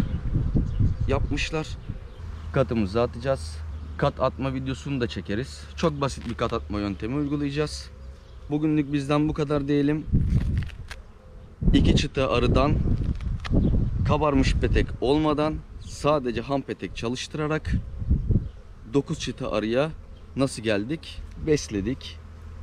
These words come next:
Dikkatli bakımlarını yaptık. Devamlı gözlemledik. Oluyor muymuş?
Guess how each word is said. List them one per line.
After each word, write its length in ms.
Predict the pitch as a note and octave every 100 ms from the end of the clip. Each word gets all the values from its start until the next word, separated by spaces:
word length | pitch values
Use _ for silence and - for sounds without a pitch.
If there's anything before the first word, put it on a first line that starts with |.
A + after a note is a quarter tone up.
| - C#3
Dikkatli 460 | D3+ C3 - G#2+
bakımlarını 520 | C#3 C#3+ C3 C3+ C#3+
yaptık. 560 | D3 C#3 - C#3 - - - - - - - C#3
Devamlı 360 | C#3 G2 E2+
gözlemledik. 840 | F2+ B2+ C#3 D#3 D#3 - D#3+ - - - - - - - - -
Oluyor 360 | E3 E3+ E3
muymuş? 580 | D#3 D3+ D#3+ F3+ -